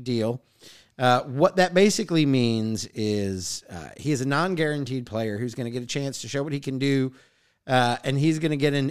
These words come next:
A contract with the team's G League affiliate. So the N B A has a G League. Those are, like, the minor league teams where not our players, not our main roster players, go to play, enhance their talents, and then we call them up when they're ready. Uh,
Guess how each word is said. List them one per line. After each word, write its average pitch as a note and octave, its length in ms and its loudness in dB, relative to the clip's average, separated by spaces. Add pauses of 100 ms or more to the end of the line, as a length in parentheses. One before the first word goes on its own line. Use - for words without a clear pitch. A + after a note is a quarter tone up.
(120)
A G3+ 220 6
contract D3 840 -2
with C3+ 380 -2
the C3 120 -4
team's C#3 420 -2
G B2+ 340 0
League D#3 340 4
affiliate. G#2 480 -4 (300)
So - 100 -12
the C3+ 140 4
N F3 100 6
B E3+ 160 6
A C#3+ 200 6
has A#2+ 180 -2
a G#2+ 60 -10
G C#3 280 0
League. C#3 360 2
Those B2+ 180 -2
are, - 20 -4
like, A#2+ 160 -4
the A#2 60 -10
minor B2+ 340 -4
league B2 240 -4
teams A#2+ 400 -4
where G2+ 460 -2 (420)
not C#3+ 240 4
our D3+ 320 6
players, B2 720 2
not C3 160 -2
our B2+ 100 0
main C3+ 240 -2
roster A#2+ 320 -8
players, A#2 460 -4
go B2+ 380 0
to A2+ 480 -2 (440)
play, D#3 460 6
enhance C#3 320 -4
their B2 140 -8
talents, B2+ 440 -4
and A2 100 -8
then A2 120 -4
we A2 80 -8
call A2+ 180 -2
them G#2+ 160 -4
up G2+ 140 -8
when G2 100 -8
they're F2 140 -6
ready. E2 300 -8 (540)
Uh, A#2 200 0